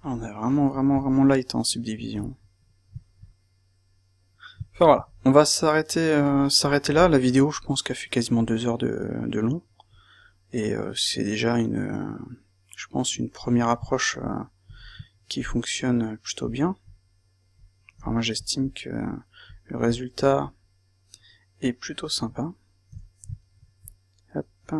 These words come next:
Pour un premier jet, hein. On a mis quoi ? On est à vingt-six minutes et j'ai mis, euh,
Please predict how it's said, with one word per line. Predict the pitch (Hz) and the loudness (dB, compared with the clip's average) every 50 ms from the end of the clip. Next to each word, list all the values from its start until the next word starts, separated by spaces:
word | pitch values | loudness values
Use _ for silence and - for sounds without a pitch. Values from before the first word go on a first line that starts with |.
| 156 156 156 _ _ _ - _ _ _ _ _ | -4 -4 -6 _ _ _ -20 _ _ _ _ _
Pour | - - 127 123 | -8 0 2 2
un | 117 113 | 2 2
premier | - - 139 135 123 117 110 | 0 0 2 4 4 4 2
jet, | 110 120 143 | 2 0 -2
hein. | 147 135 131 139 _ _ - - - - _ - - - - - - - - | -2 -4 -6 -10 _ _ -20 -20 -20 -20 _ -20 -20 -18 -18 -18 -12 -2 4
On | 127 120 123 | 6 8 8
a | 120 | 8
mis | 123 127 127 123 123 | 8 6 4 2 0
quoi ? | - - 120 113 | -2 -2 0 0
On | 110 110 107 | 0 0 0
est | 107 | 0
à | 107 107 | -2 0
vingt-six | 110 117 120 120 - - 135 | 2 2 2 2 2 0 2
minutes | 131 127 135 143 156 165 170 170 - - 139 | 2 4 6 6 6 4 2 0 -2 -2 0
et | 120 | 0
j'ai | 117 127 123 | 2 4 4
mis, | 117 120 123 131 135 139 139 147 - _ _ _ _ _ _ _ _ _ _ _ _ _ - - 120 117 | 6 6 6 6 6 4 4 2 -2 _ _ _ _ _ _ _ _ _ _ _ _ _ -16 -8 -6 -4
euh, | 117 117 117 117 117 117 | -2 -2 -2 -2 -2 -4